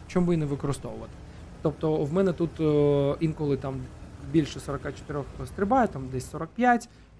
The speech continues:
е, навіть є... Ну, коротше, навіть зі звичайною турбіною буде, е, зручно машинка гратися. От, якщо ви помітили, досить швидко і приємно бахати дуплетом, тому що, ну, просто тут раз-два, і ти вже полетіли снаряди. Тобто ти до когось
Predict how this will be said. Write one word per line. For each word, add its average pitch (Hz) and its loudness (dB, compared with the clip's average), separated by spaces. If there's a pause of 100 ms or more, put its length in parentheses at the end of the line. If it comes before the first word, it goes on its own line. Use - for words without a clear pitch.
(120)
е, 147 -4 (500)
навіть 131 -4
є... 131 2
Ну, 233 4 (120)
коротше, 160 2 (680)
навіть 151 0
зі 131 -4
звичайною 120 -8
турбіною 156 2
буде, 135 2 (340)
е, 127 -2
зручно 139 -2
машинка 131 -4
гратися. 120 -8 (500)
От, 151 6
якщо 196 4
ви 165 0
помітили, 190 2 (400)
досить 220 6
швидко 202 2
і 185 4
приємно 180 4
бахати 156 2
дуплетом, 185 2
тому 160 -2
що, - -6
ну, 160 0 (100)
просто 170 4
тут 127 -10 (340)
раз-два, 185 6
і 175 4
ти 170 -6
вже 160 0
полетіли 156 -2
снаряди. 139 0
Тобто 143 -4
ти 170 -4
до 165 0
когось 175 4